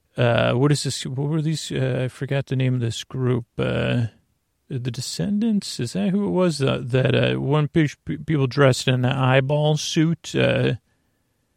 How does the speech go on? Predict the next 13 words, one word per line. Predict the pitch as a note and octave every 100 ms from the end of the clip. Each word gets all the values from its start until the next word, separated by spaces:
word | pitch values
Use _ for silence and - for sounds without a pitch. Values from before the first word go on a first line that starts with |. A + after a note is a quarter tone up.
| _ -
so | D3
someone | - F3 F3+
in | F3
an | D3+
eyeball | D#3 D#3+ F3 C#3 B2+
suit. | - - C3 C3
They | C#3
also | D3+ - D#3
have | B2
flippers | - D#3+ F3+ - A#2+ C3
on. | A#2+ A#2+ A#2+ B2+ B2 - _ -
That's | C#3+ -
plus | - E3+ D#3+ -